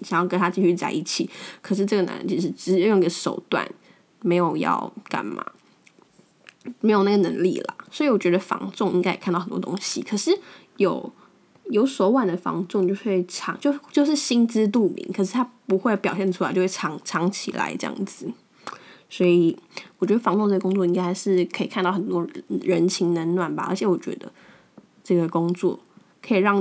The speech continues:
一个人的生活经验值很丰富。嗯，但是我还是觉得这个工作，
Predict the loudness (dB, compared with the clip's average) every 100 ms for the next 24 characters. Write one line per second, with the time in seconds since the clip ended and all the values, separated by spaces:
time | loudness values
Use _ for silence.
0 | 2 -2 -2 -4 -6 -8 -8 -10 -10 -14
1 | -8 -2 2 2 2 2 4 4 4 2
2 | 0 -6 -6 -8 _ _ _ _ -20 -20
3 | _ _ _ -20 -20 -10 -8 -6 -4 -4
4 | -4 -2 -2 -4 _ _ -20 -20 -20 -20
5 | _ -12 -12 -20 -8 2 6 6 6 6
6 | 6 2 -6 0 2 4 2 2 2 2
7 | 2 2 2 0 0 0 2 2 -2 -8